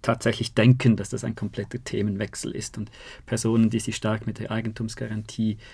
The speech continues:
befassen, kommen üblicherweise aus dem Umwelt- oder aus dem Raumplanungsrecht, wo sich in der Praxis tatsächlich die häufigsten Eigentumsfragen stellen. Aber ich habe versucht, mich auch dem Migrationsrecht von einer,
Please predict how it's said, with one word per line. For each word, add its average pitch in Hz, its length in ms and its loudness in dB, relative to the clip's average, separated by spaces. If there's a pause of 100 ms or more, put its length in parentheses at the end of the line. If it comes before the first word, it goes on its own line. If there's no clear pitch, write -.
(120)
befassen, 110 480 0
kommen 101 240 -2
üblicherweise 104 720 -2
aus 101 160 -10
dem 98 180 -6
Umwelt- 104 540 -4
oder 104 180 -4
aus 98 120 -8
dem 95 140 -4
Raumplanungsrecht, 101 1040 -2
wo 101 60 -2
sich - 240 -6 (240)
in 120 140 6
der 101 100 2
Praxis - 440 -2
tatsächlich - 520 -4
die - 160 -4
häufigsten 98 500 -4
Eigentumsfragen 101 1040 -6
stellen. 98 380 -6 (640)
Aber - 180 4
ich 175 220 8
habe 156 320 8 (100)
versucht, - 840 2
mich 135 320 6
auch 117 180 4
dem 117 160 6
Migrationsrecht 131 720 4
von 135 200 2
einer, 113 340 4